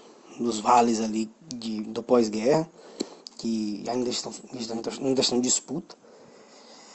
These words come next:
É, e ele foi deixado pra morrer, né? Ele não morreu na hora do, do ataque, mas ele foi deixado pra morrer. E foi resgatado, eventualmente, por uma equipe de, de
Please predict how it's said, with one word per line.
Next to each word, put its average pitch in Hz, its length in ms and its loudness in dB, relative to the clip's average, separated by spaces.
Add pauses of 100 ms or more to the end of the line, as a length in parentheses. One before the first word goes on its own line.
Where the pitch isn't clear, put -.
(360)
É, 127 260 2 (460)
e 143 260 10
ele 147 760 10 (960)
foi 147 240 4
deixado 151 320 8
pra 165 120 4
morrer, 175 360 6 (200)
né? - 100 -10 (200)
Ele 117 100 -4
não 123 140 0
morreu 120 280 4
na 120 300 2
hora 123 240 4
do, 110 200 -6
do - 160 -4
ataque, - 440 -6 (200)
mas 117 140 -8
ele 110 80 -4
foi 110 140 -8
deixado - 240 -8
pra - 160 -8
morrer. 135 280 0 (840)
E 139 320 0
foi 143 180 2
resgatado, 160 640 2 (580)
eventualmente, 117 720 -2 (760)
por 127 260 4
uma 127 180 2
equipe 135 540 -2
de, 117 440 -2 (360)
de 107 440 -10